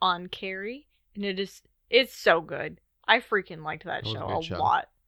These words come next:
Speaker 1: I
Speaker 2: Good
Speaker 1: just
Speaker 2: show.
Speaker 1: wanna keep watching. I could watch it again tonight, honestly, if you wanna put it back <laughs> on after we're done with this.
Speaker 2: Yeah. That was a good show.
Speaker 1: Yeah.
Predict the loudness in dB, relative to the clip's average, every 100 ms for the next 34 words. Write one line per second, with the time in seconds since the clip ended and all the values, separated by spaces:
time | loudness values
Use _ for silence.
0 | _ _ _ _ _ _ _ 2 2 2
1 | -6 -6 -6 -6 -8 -6 -6 -6 -4 -4
2 | -2 2 2 0 -12 -12 -12 -10 -8 -6
3 | -8 -8 -10 -12 -8 -10 -6 -4 4 6
4 | 6 0 -2 -2 0 0 2 4 4 2
5 | -4 0 0 0 -10 -8 -6 -6 -10 -20
6 | _ _ _ _ _ -20 _ _ _ _
7 | -12 -10 -10 -12 -10 -10 -12 -10 -4 -4